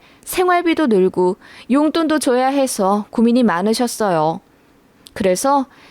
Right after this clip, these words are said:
가계부 들이밀며 신우에게 잔소리를 많이 하셨나 봐요. 따라서 신우도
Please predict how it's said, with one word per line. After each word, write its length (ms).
가계부 480
들이밀며 720
신우에게 560
잔소리를 640
많이 240
하셨나 460
봐요. 440
따라서 800
신우도 580